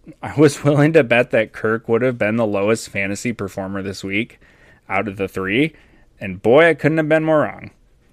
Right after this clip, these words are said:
With the way the forty-niners def-, the defense,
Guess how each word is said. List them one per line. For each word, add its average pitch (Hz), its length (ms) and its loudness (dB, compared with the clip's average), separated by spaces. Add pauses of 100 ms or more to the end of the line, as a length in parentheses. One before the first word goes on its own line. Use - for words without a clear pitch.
(520)
With 120 140 -6
the 127 80 2
way 131 180 6
the 196 100 -4
forty-niners 170 580 0
def-, 107 360 -8 (100)
the 107 200 -10
defense, 127 720 -6